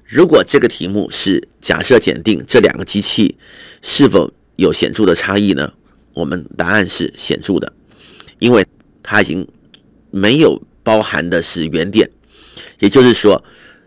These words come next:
这都是正的。正的的意思就是说，我们有九成五的把握，它的差是在这个范围。也就是说，机器一比机器二，显然机器一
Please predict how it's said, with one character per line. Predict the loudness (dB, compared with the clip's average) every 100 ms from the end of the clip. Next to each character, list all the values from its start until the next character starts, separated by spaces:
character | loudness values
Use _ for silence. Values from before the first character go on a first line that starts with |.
| _ _ _ _ 2
这 | 4
都 | 4
是 | 2
正 | 0 -2
的。 | -4 -14 _ _ _ _ _ _ -20 _
正 | 0 4 4
的 | 4
的 | 2
意 | 0
思 | -2 -4
就 | -4
是 | -2
说， | 0 0
我 | 0
们 | 2
有 | 0
九 | 4 2
成 | 2 2
五 | 4
的 | 4
把 | 2 0
握， | 2 2 0 -20 -6
它 | 0
的 | 2 2
差 | 0 0 0 0
是 | -6 -2
在 | -2
这 | 0 0
个 | -2
范 | -2 -4 -2
围。 | -6 -8 -16 -20 -8
也 | 0 2
就 | 4 2
是 | 2
说， | -6 -2 4 6 6 0 _ _ _ _ -12
机 | -2 -2
器 | 0 -2
一 | 0 0 -2
比 | -6 -10
机 | -8 -6
器 | 0 2
二， | 2 -2
显 | -4 0 0
然 | 0 -4 -6
机 | -6
器 | -6 -4 -4
一 | -2 -4